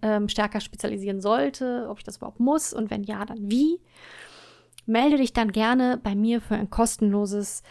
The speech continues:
telefonisches Strategiegespräch. Ähm, da schauen wir dann gemeinsam, wo bei dir der Schuh drückt. Du bekommst erste Tipps von mir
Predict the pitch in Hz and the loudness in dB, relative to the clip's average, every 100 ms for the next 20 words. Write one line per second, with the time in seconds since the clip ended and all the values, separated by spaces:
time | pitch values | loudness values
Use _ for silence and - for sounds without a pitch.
0 | - - - 202 - 220 208 196 208 - | -20 -20 -4 -4 -2 0 0 0 -4 -8
1 | - 185 208 240 - - 262 262 - - | -10 -4 -2 -2 -2 -2 0 0 -4 -14
2 | - - - _ - 214 214 208 202 233 | -20 -20 -20 _ -4 -2 -2 -2 -2 2
3 | 240 233 214 190 196 233 233 220 226 220 | 4 4 4 2 4 6 6 4 2 0
4 | - 208 214 254 233 220 208 - - 262 | -2 -4 0 4 4 4 2 0 0 0
5 | - 240 - - - - 214 202 - 214 | 2 0 0 -16 -14 -8 -6 -4 -2 -2
6 | - 208 - 214 254 - 247 220 220 226 | -4 -8 -8 -4 -2 0 2 2 2 -2